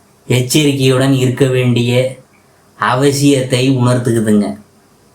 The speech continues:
எப்பொழுதெல்லாம் நாம் எந்தெந்த விஷயங்களில் முன்னெச்சரிக்கையாக இருக்க வேண்டும் என்பதை முன்கூட்டியே நமக்கு எடுத்துக்காட்டும் அற்புத கலை ஜோதிடம்.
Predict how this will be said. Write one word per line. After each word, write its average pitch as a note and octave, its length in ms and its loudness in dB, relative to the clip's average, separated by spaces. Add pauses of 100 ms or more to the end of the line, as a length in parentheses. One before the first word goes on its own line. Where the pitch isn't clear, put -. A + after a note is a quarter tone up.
(1080)
எப்பொழுதெல்லாம் C#3+ 1000 0
நாம் C3+ 240 0
எந்தெந்த C#3 460 0
விஷயங்களில் B2+ 720 -2
முன்னெச்சரிக்கையாக B2+ 960 0
இருக்க B2 340 0
வேண்டும் A#2+ 300 0
என்பதை A2 560 -2 (880)
முன்கூட்டியே C#3 800 2
நமக்கு B2+ 360 -2
எடுத்துக்காட்டும் B2 880 0
அற்புத B2+ 520 0
கலை B2+ 460 -4 (180)
ஜோதிடம். A#2+ 560 0